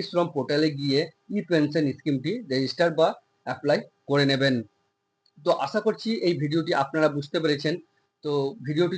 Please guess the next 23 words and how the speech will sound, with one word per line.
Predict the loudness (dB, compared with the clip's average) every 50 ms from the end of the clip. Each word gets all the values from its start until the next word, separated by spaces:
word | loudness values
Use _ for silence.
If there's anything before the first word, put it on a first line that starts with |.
| -4
যদি | -2 0 0 -2 0
ভালো | 0 2 4
লাগে | 4 4 4 2 0 -2
তো | -2 -2 -2 -2
অবশ্যই | -2 -2 -2 -2 -2 -2 -2
ভিডিওটিতে | -2 -2 -2 -4 -4 -6 -4 -4 -4 -4
একটি | -4 -6 -4 -2
লাইক | 0 -2 -2 -2 -6
করে, | -6 -4 -4 -6 -6 _ _ _ _ _ _
চ্যানেলে | -2 2 2 2 2 2 2
নতুন | 0 0 2 2 2
হলে | 4 2 2 2 2
চ্যানেলটিকে | 2 2 2 0 0 -2 0 0 0 0 0
সাবস্ক্রাইব | -4 -4 -4 -6 _ 0 0 0 0 -4 -4
করে | -4 -4 -4 -6 _ _ _ _ _
পাশে | -8 -6 -6 -8 -10
থাকা | -8 -2 -2 -2 0 0
বেল | -4 -4 -2 -4
আইকনটিকে | -4 -2 -2 -4 -4 -4 -4 -4 -4 -2 2 2
all | 2 2 2 2
করে | 2 2 4 4
রাখবেন, | 4 2 2 0 0 2 2
যাতে | 0 0 0